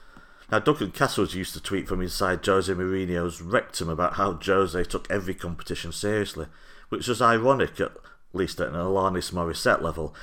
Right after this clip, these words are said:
when across the city could be found a manager that took them more seriously than anyone. You don't win six out of seven domestic trophies available with a blasé attitude. And as Lloyd rightly argued, Pep's approach to domestic cup competitions has helped their image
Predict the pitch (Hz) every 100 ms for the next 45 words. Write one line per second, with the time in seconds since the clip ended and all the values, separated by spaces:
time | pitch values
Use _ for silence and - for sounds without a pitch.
0 | - - 110 107 123 - 120 - 127 -
1 | 90 - 87 - 98 90 90 98 82 80
2 | - - - 90 90 92 98 - 78 76
3 | 76 82 87 95 117 90 80 - - -
4 | - - - - 139 139 117 - - -
5 | - 98 - - 107 92 87 92 90 -
6 | - 107 87 98 82 87 101 90 78 80
7 | 82 80 90 90 80 82 98 - - 76
8 | 69 - - - - - - 101 104 107
9 | 110 92 107 139 82 87 82 80 80 123
10 | - - - 107 - 85 92 98 - -
11 | - - - 87 - - 78 80 87 -
12 | - 107 - 92 90 98 80 -